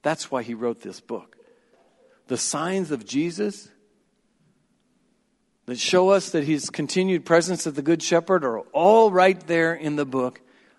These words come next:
and that's the purpose he writes that. And he says at, at the end, "And that you might believe and live moment by moment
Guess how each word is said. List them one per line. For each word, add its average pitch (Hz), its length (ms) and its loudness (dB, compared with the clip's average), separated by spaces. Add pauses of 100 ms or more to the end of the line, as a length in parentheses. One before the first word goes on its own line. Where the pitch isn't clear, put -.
and 113 140 -8
that's 143 220 -2
the 135 60 -8
purpose 131 360 -6
he 135 100 -2
writes 117 380 -4
that. 98 260 -14 (480)
And 185 260 0
he 147 100 0
says 117 280 -2
at, 117 180 -4
at 127 140 -2
the 131 120 -4
end, 107 220 -10 (280)
"And 120 500 -4 (440)
that 113 260 -8
you 170 120 2
might 156 320 0
believe 120 400 -6 (1300)
and 120 260 -4
live 104 500 -6 (680)
moment 135 680 -4 (340)
by 101 160 -8
moment 110 640 -10